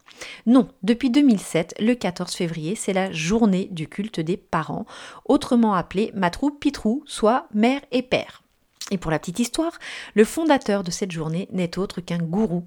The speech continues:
condamné depuis à perpétuité pour viol sur des mineurs. Mais bon, l'Inde est pragmatique, elle a enfermé le bonhomme mais conservé son legs intellectuel,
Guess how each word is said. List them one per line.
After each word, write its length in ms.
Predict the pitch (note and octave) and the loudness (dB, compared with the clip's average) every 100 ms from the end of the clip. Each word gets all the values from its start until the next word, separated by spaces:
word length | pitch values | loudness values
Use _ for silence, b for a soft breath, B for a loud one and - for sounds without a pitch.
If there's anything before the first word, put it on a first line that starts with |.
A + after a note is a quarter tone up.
| - | 2
condamné 420 | C4 A#3+ G#3+ G3+ | 4 6 4 2
depuis 380 | E3 D#3 - C4+ | -2 -4 -2 0
à 80 | G3+ | 2
perpétuité 680 | G#3 G#3+ A3 G#3 F3 F3 | 0 -2 -4 -4 -4 -2
pour 200 | C#4+ A3 | -2 0
viol 200 | F#3+ C4 | 2 2
sur 180 | C4+ G#3 | 0 0
des 120 | A3 | 2
mineurs. 540 | C4+ A#3+ G3 B2+ - - | 4 4 4 -2 -8 -6
Mais 120 | G3+ | -2
bon, 140 | G3+ F#3+ | 0 2
l'Inde 200 | F3 D#3 | 0 0
est 60 | |
pragmatique, 640 | D3+ D#3+ E3 C#3 - C4 - | -2 -2 -2 -4 -2 -4 0
elle 140 | A3 | 4
a 40 | A#3 | 4
enfermé 320 | A3 F#3+ F3+ | 4 0 0
le 60 | F3+ | 0
bonhomme 320 | E3 G#3+ C#4 | 0 2 0
mais 80 | A#3+ | 0
conservé 380 | G3 F#3+ F#3+ | -2 -4 -4
son 160 | C4+ A#3+ | -2 2
legs 180 | B3 A3+ | 2 2
intellectuel, 680 | A3+ G#3 F#3+ - D3 - | 0 -2 -6 -4 -4 -4